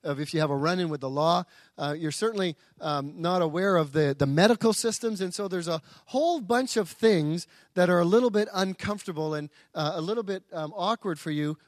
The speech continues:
when you're not a citizen. But when all of a sudden you become a, a Christian, you now have a, a whole new birthplace, a whole new citizenship,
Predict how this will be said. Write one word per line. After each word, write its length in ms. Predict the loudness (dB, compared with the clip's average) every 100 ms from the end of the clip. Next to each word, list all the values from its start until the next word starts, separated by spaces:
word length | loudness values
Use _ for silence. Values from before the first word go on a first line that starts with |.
| -6
when 180 | -2
you're 100 | 0
not 160 | 0 -2
a 60 | -2
citizen. 560 | -2 -2 -4 -8 -12 _ _ _ _ _ -20 _
But 100 | -4
when 140 | 0 2
all 200 | 2 2
of 40 |
a 80 | 0
sudden 300 | 0 -2 -2
you 80 | -4
become 400 | -4 -4 -4 -4 -12 -20 -8
a, 120 | -4 -2
a 80 |
Christian, 480 | -4 -4 -4 -2 -2
you 140 | 0 0
now 260 | 0 0
have 220 | 0 2
a, 120 | 2 0 -6 2
a 120 | 4
whole 400 | 6 4 4 4
new 180 | 2 -2
birthplace, 800 | -4 -2 -2 -4 -10 -8 -8 -8
a 120 | -8
whole 260 | -2 0 2
new 160 | 0
citizenship, 800 | -2 -4 -6 -6 -8 -10 -8 -12